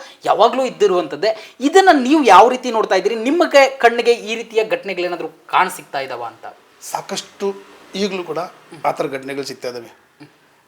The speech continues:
Speaker 2: ಜನ ವಿದ್ಯಾವಂತರ ಆಗ್ತಾ ಇದ್ದಾರೆ, ಬುದ್ಧಿವಂತರ ಆಗ್ತಾ ಇದ್ದಾರೆ. ಆದಷ್ಟುನು ಅಸ್ಪೃಶ್ಯತೆ ಹೋಗ್ಬೇಕು ಅಂತ ಬಾಬಾ ಸಾಹೇಬ್ರ ಕನಸು ಬರ್ತಾ ಇದೆ. ಮುಂದಿನ ದಿನಗಳಲ್ಲಿ ಬಾಬಾ ಸಾಹೇಬ್ರ ಕನಸು ನ-, ನನ್ಸಾಗುತ್ತೆ.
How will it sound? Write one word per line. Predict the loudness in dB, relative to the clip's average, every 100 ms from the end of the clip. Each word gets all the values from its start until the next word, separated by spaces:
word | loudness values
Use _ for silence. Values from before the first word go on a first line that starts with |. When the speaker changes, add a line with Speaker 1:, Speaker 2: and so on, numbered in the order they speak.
| _
Speaker 2:
ಜನ | -14 -12 -12 -12
ವಿದ್ಯಾವಂತರ | -12 -6 -2 -2 -2 -4
ಆಗ್ತಾ | -6 -4
ಇದ್ದಾರೆ, | -6 -6 -12 -14 _ _ _ _ _ -20
ಬುದ್ಧಿವಂತರ | -10 -6 -6 -6
ಆಗ್ತಾ | -8 -8 -10
ಇದ್ದಾರೆ. | -8 -10 -14 _ -20 -20 _ _ _ -6
ಆದಷ್ಟುನು | -2 -2 -2 -8 -8 -8 -8 -12 -14 _ _ _ _ _ -6
ಅಸ್ಪೃಶ್ಯತೆ | -6 -4 -4 -2 0
ಹೋಗ್ಬೇಕು | 0 0 0 -4 -2
ಅಂತ | -6 -2 -4 -4 -16 _ _ -12
ಬಾಬಾ | -6 -2
ಸಾಹೇಬ್ರ | 0 0 -2
ಕನಸು | -6 -6 -6 -6 -10 -12 -14 _ _ -20 -6
ಬರ್ತಾ | -2 2 2
ಇದೆ. | 2 -4 -18 _ _ _ _ _ _ _
ಮುಂದಿನ | -8 -6 -4 -4
ದಿನಗಳಲ್ಲಿ | -4 -4 -2 -2 -4 -10 -14 _ _ _ _ -6
ಬಾಬಾ | 0 2
ಸಾಹೇಬ್ರ | 2 0 -2
ಕನಸು | -6 -6 -6
ನ-, | -8 -10 -10
ನನ್ಸಾಗುತ್ತೆ. | -4 -2 0 0 0 -8 -16